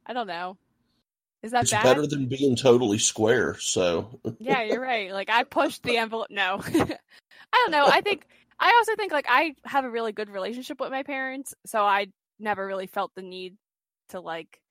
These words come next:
Speaker 1: have to rebel against them or, I mean, I, like, cut my hair, dyed my hair, or got tattoos that they weren't,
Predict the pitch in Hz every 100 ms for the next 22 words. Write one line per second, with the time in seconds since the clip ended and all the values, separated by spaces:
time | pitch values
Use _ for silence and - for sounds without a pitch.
0 | _ _ _ - 190 - 185 175 175 175
1 | 175 170 170 175 - 175 165 165 151 139
2 | 135 143 151 - - 262 262 240 226 -
3 | _ _ _ _ _ _ _ _ - 277
4 | 269 226 - _ _ - 233 175 190 202
5 | 196 190 180 175 196 190 190 190 190 180
6 | 175 180 180 175 175 _ - 185 - _
7 | - 202 - - 202 202 196 185 185 -
8 | 180 170 180 180